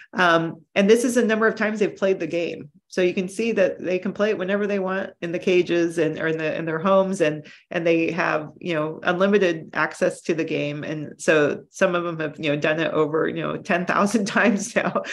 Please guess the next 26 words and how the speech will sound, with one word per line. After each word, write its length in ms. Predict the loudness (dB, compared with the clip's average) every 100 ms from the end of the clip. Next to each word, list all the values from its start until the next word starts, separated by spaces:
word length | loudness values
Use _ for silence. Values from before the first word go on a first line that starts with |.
| -10 -6 0
And 360 | 4 4 4
what 360 | 6 6 4 0
they, 340 | 0 2 0
um, 420 | -2 -4 -6 -10 -20 _ _ _ _ _ -2
and 120 | 0
you 100 | 0
can 120 | -2
see 240 | 0 2 4
then 240 | 4 2
the 100 | 2
rate 360 | 4 4 2 -2
of 160 | -4
learning, 680 | -2 -2 -2 -2 -6 -8 -14 _
that's 200 | -2 0
what 160 | -2 -4
this 200 | -4 -2
is 240 | -2 -4 -18 -10 0
basically 460 | 2 2 2 4
asking, 420 | 4 2 0 -8 -2
how 140 | -2
many 200 | -2 -4
times 400 | -2 -4 -4 -4
they 160 | -4 0
go 380 | 4 4 4
until 380 | 0 -4 -4 -2
they 320 | 0 -2 -6